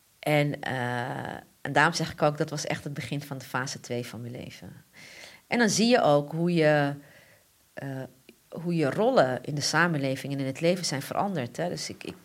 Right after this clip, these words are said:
ben, ik ben geboren als dochter van iemand in een gemeenschap die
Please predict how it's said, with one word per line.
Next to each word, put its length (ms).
ben, 260
ik 140
ben 140
geboren 340
als 160
dochter 280
van 380
iemand 500
in 140
een 80
gemeenschap 840
die 360